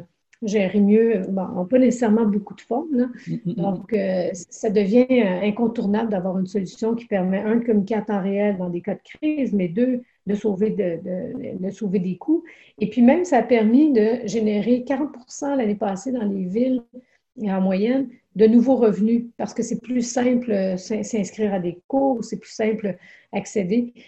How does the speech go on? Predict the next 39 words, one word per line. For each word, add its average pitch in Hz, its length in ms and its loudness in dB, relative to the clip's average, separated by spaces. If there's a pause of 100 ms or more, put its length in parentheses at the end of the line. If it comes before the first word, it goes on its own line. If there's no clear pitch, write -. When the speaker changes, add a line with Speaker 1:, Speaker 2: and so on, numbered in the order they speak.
(160)
Speaker 1:
Donc, 196 200 -2
je - 120 -10
peux 208 100 -4
payer 208 200 2
mon 185 140 2
stationnement, 214 580 0
ma 226 180 4
licence 180 420 -4
de, 185 240 -6
de 180 140 -8
stationnement. 196 600 -2
Donc, 196 200 -2
c'est 214 160 -2
beaucoup 320 260 0
plus 240 180 0
simple, 254 540 0
le 202 120 -2
numérique. 196 500 -2 (680)
Et 202 120 0
les 190 120 2
gens 233 220 2 (240)
adhèrent 196 380 -2
très 247 180 0
rapidement. 220 400 -2
Donc, 220 220 -2
il 220 40 0
y - 20 4
a - 20 4
une 202 120 2
augmentation 202 720 0
de 202 80 0
l'usage 185 420 -4
des 190 100 -6
services, 185 480 -4
donc 208 240 -2
une 196 100 0
augmentation 185 560 -4
des 180 140 -2
revenus, 170 360 -2